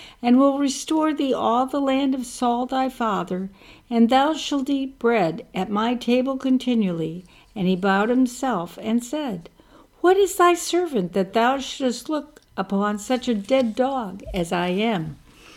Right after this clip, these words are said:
Then the king called to Ziba, Saul's servant, and said unto him, "I have given unto thy master's son all that pertained to Saul and to all his house. Now therefore, and thy sons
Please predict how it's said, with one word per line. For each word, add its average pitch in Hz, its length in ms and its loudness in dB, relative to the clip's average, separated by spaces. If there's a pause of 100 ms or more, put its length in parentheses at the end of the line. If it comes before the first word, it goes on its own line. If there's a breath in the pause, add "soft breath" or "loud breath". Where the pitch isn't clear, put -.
(340 loud breath)
Then 285 180 10
the 285 80 8
king 330 420 2
called 254 400 0
to 240 160 0
Ziba, 190 560 0
Saul's 247 540 0
servant, 285 440 -6
and 247 200 0
said 330 240 -2
unto 196 240 2
him, 151 240 -2 (520 loud breath)
"I 208 120 0
have 214 400 4
given 294 400 2
unto 277 580 0 (180)
thy 214 160 0
master's 214 640 0
son 185 540 -2
all 196 240 -2
that 269 160 -6
pertained 247 460 0
to 254 100 -2
Saul 220 680 -2
and 202 240 0
to 214 200 -4
all 185 260 -2
his 175 300 -2
house. 170 580 -6 (640 loud breath)
Now 208 180 4
therefore, 262 800 2 (1400)
and 220 240 2
thy 247 180 2
sons 180 640 -2